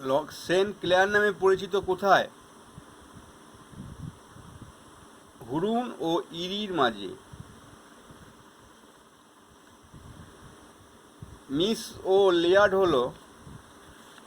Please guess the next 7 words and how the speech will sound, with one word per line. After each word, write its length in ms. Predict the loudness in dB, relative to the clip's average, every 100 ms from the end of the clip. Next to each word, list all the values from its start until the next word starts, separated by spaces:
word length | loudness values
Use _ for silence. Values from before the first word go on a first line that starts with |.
| -20 -20 -18 -4
ম্যাকেঞ্জি 600 | -2 -2 -4 -6 -4 0
নদীর 320 | 0 0 -2
উপনদী, 500 | -2 -4 -4 -4 -12 -18 -20 -20 -18 -16 -18 -20 -20 -20 -20 -20 -20 -20 -20 -10
যেটা 160 | -4
উত্তরে 380 | -4 -4 -4 -2
নদী 280 | -2 -4 -4
আছে। 280 | -4 -6